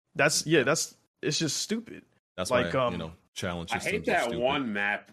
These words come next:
Speaker 3: on four v four capture the flag. Oh, another thing, they have, the, the vehicles, they be turning really sensitively.
Speaker 1: Oh, yeah. Oh, they quick.
Speaker 2: Yeah, the,
Speaker 1: <laughs>
Speaker 2: the, the problem I have with, like, yeah, we, we need to be able to, like,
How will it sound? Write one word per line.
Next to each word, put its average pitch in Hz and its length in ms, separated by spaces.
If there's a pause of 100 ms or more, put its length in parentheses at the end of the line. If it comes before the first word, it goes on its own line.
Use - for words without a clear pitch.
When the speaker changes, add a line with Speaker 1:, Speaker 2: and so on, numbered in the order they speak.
(140)
Speaker 3:
on 101 260
four 117 300
v 101 140
four 101 320
capture 95 440
the 87 120
flag. 90 420
Oh, 175 380
another 214 260
thing, 123 220
they - 80
have, 202 240
the, 170 80
the 147 140
vehicles, 190 520
they 233 120
be 240 140
turning 165 540
really 151 540
sensitively. 95 800 (160)
Speaker 1:
Oh, 123 160
yeah. 113 220 (1200)
Oh, - 100
they 117 100
quick. - 340 (320)
Speaker 2:
Yeah, 123 120
the, 226 300
Speaker 1:
<laughs> - 20
Speaker 2:
the, 117 260 (360)
the 110 120
problem 127 440
I 113 140
have 107 380 (180)
with, 104 160
like, 101 420
yeah, 113 200
we, 107 260
we 113 180
need 120 180
to 120 60
be 107 100
able 101 140
to, 98 100
like, 92 260